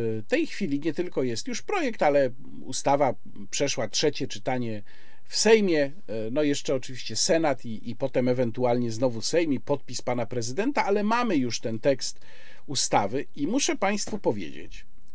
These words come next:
że tak absurdalnej i też tak źle napisanej ustawy to ja naprawdę dawno nie widziałem. Ona jest po prostu źle napisana, poza tym, że zawiera pewne,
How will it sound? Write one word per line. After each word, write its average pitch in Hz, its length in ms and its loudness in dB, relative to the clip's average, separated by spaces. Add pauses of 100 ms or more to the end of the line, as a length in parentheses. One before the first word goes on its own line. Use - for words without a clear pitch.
(480)
że 131 540 6 (1160)
tak - 240 4
absurdalnej 170 1120 2
i 139 100 -6
też 170 220 2
tak 170 180 0
źle 170 400 4
napisanej 139 600 0
ustawy 120 520 -4
to 135 120 -4
ja 160 140 4
naprawdę 143 640 2 (160)
dawno 127 600 4 (140)
nie 120 180 -2
widziałem. 113 420 -4 (200)
Ona 208 160 2
jest 226 140 -2
po 208 100 -2
prostu 202 320 0
źle 175 280 6
napisana, 180 560 4
poza 190 320 4
tym, 202 200 2
że 190 100 0
zawiera 165 420 4
pewne, 156 380 0